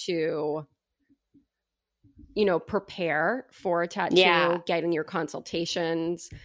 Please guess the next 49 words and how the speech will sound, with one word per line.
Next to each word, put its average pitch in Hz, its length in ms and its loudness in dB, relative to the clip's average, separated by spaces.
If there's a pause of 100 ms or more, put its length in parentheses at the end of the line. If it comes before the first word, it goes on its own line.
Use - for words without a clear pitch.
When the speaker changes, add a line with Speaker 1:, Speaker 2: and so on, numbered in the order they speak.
(140)
Speaker 1:
making 185 280 -2
sure 185 180 -2
you're 175 120 -2
going 170 280 0
to - 80 -10
the 170 100 -4
right 156 260 -2
place. 165 500 -4
If 165 180 -6
you 180 300 2
are 175 180 4
in 170 120 0
Louisville, 170 360 -2
Kentucky, 170 580 -4 (220)
<laughs> - 0 -
watching 175 720 0
or 160 160 -2
listening 170 400 -2
to 180 100 -10
this, 170 360 -4
you 170 540 0 (520)
are 160 560 0 (120)
gonna 160 220 -2
wanna 151 200 -2
go 147 140 -4
see - 220 -8
her. 156 340 -6
So 156 720 -4
I 180 100 -2
think, 226 340 -4 (420)
I 180 80 -4
think 233 300 -8 (800)
redheads 190 500 -2
should 196 240 -4
be 185 120 -2
getting 180 260 0
a 165 80 -2
wealth 170 240 -2
of 170 120 -6
knowledge. 170 340 0
I 160 80 -2
think 185 180 -6
that's 196 160 -4
what 160 120 -6
we're 180 100 -2
here 180 200 -6
for, 160 260 -6
right? 165 300 2
Like, 165 140 -4